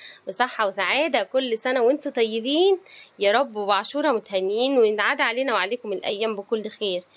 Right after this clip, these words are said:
النهارده هنعمل مع بعض العاشوره بطريقه سهله جداً وبسيطه.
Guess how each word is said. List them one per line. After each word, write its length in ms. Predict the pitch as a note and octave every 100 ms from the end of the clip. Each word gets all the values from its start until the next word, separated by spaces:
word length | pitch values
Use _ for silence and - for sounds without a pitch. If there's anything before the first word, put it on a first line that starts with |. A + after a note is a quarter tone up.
| - - -
النهارده 420 | G3 G#3+ C4 G3
هنعمل 300 | G3+ A#3 G3
مع 180 | F3 D#3+
بعض 280 | G3+ C#4 C#4+ - - - _ _ _ _ _ _ _ _ _ _ _ _ _ _ _ _ _ _ _ -
العاشوره 680 | D4 C4+ C4+ E4 F#4 F#4+
بطريقه 640 | F4+ G#3 G#3+ G#3+ A#3+ D4 G3+
سهله 340 | G#3 D4 B3
جداً 480 | G#3+ C4+ B3 G#3+ G#3+
وبسيطه. 840 | F#3+ F3+ G3 - D4 F4 G4+ A4